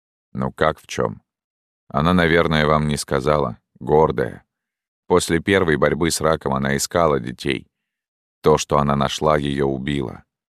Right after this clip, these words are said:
Она уже тогда умерла. Превратилась в кремень». «Неужели весь спектакль ради меня?» спросил Сергей. Хотел ухмыльнуться,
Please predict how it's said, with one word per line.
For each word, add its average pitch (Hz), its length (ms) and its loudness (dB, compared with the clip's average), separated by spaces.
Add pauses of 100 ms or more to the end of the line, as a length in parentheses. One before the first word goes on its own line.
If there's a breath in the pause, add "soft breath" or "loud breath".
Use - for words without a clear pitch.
(440)
Она 85 300 2
уже 76 180 0
тогда 73 400 0
умерла. 64 480 -6 (960)
Превратилась 71 640 0
в - 100 -18
кремень». 67 520 -6 (1080)
«Неужели 80 580 0
весь 87 200 0
спектакль - 680 -2
ради 85 240 0
меня?» 95 420 0 (720)
спросил 73 460 -2
Сергей. 69 500 -4 (180)
Хотел 78 320 -2
ухмыльнуться, 80 800 -2